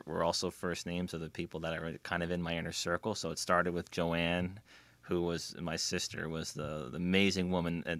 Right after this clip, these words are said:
at the reception desk that just whatever reason took me and right in to see a doctor. I didn't even have to do anything. I didn't get put into a, a, a waiting room, and there was, there was dozens of people that were waiting to be helped.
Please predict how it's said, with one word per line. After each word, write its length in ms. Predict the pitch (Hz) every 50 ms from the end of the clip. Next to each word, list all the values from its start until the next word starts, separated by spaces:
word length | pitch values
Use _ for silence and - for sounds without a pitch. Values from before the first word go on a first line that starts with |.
| - -
at 140 | - 80 -
the 80 | 85
reception 540 | 85 80 - - - 85 82 - - 85 82
desk 320 | 82 80 80 78 - - -
that 160 | 78 76 - - - - - - - - _ _ _ -
just 200 | - 113 - -
whatever 280 | 110 107 110 110 110
reason 300 | 113 117 113 107 104 95 - -
took 340 | - - - 127 127 - -
me 460 | 113 101 95 87 82 82 87 92 113 - _ _ _ _ - - _ _ _ _ -
and 180 | 98 98 98
right 240 | 101 104 107 110 107
in 160 | 107 104 101 92
to 120 | - -
see 220 | - - - 90 85
a 40 |
doctor. 440 | 80 78 78 78 78 - - - - -
I 40 |
didn't 160 | 87 95 104 107
even 180 | 101 104 101
have 160 | 101 104 98
to 120 | - 98 95
do 260 | 87 98 101 101 98
anything. 360 | 90 87 - - 73 73 -
I 40 | 82
didn't 200 | 165 - 98 -
get 160 | 98 92 -
put 160 | - - -
into 340 | - - - - 95 92 90 90
a, 300 | 85 82 76 64 85 85
a, 20 | 80 -
a 60 | -
waiting 360 | 87 90 95 101 98 98 95
room, 180 | 95 95 92 90
and 80 | 90 92
there 80 | 95
was, 160 | 104 101 - - _ _ -
there 120 | 110 104
was 180 | 131 143 139 - _ _ -
dozens 400 | 98 92 107 107 113 110 98 -
of 100 | 98 -
people 360 | - 113 120 - - - 87
that 120 | 85 85 87
were 120 | 90 90
waiting 380 | 87 87 90 101 104 95 92 92
to 100 | - 87
be 160 | - 87 80
helped. 380 | 92 107 113 98 82 - -